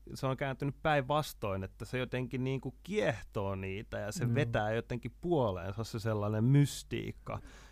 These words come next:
Speaker 1: sen asian ympärillä.
Speaker 2: Joo.
Speaker 1: Ja että, että tota,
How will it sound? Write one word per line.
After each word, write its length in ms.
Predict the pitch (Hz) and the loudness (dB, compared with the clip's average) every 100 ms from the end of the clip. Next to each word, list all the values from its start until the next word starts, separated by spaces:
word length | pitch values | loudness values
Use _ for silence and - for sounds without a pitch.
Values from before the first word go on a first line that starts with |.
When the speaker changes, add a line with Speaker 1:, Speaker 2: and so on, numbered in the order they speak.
| - | -6
Speaker 1:
sen 200 | 113 110 | 0 2
asian 420 | 113 - 101 95 | 2 0 -2 0
ympärillä. 760 | 107 110 104 101 104 104 - - - - 156 | 2 2 2 -4 -8 -8 -6 -8 -12 -12 -4
Speaker 2:
Joo. 180 | 135 113 104 | -4 -4 -6
Speaker 1:
Ja 140 | 107 | -6
että, 340 | 107 - 107 - - - - 104 | -6 -6 -6 -6 -18 -20 -18 -16
että 200 | - 101 | -10 -8
tota, 360 | 104 - - | -6 -6 -6